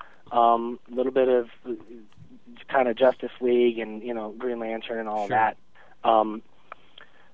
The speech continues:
Speaker 1: I was much, I was much more sort of action figure kid.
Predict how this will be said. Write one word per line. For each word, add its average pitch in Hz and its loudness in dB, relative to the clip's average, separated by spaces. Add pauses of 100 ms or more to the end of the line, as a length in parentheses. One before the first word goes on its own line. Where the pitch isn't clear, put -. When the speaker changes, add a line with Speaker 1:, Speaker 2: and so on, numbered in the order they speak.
(220)
Speaker 1:
I 127 6
was 123 2
much, 135 0
I 131 4
was 127 2
much 131 0
more 127 -2
sort 120 -2
of 117 0
action 117 0 (120)
figure 104 -8 (320)
kid. 95 -4